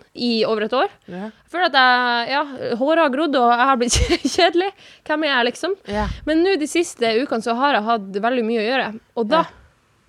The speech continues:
Speaker 1: bl-, kommer også livsgnisten til.
Speaker 2: Ja.
Speaker 1: Man trenger å ha, man trenger å ha noe å gjøre for å,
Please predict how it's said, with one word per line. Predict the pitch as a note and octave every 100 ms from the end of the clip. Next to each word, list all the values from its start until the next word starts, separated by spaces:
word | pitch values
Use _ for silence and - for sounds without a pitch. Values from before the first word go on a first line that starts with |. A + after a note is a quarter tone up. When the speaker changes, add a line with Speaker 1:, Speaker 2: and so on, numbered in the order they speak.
| -
Speaker 1:
bl-, | G3+ -
kommer | - A#3+ F#3+
også | - G3+ G3 G3
livsgnisten | G#3 - - - - - F#3+ A3
til. | - - - G3+
Speaker 2:
Ja. | F#3+ - A#3
Speaker 1:
Man | C4
trenger | E4 F4 C#4
å |
ha, | B3 A#3 G#3 G#3+
man | A3+
trenger | D4 C#4+
å | A#3
ha | A#3
noe | G#3+ G#3
å | F#3+
gjøre | G3+ B3
for | - E3
å, | E3+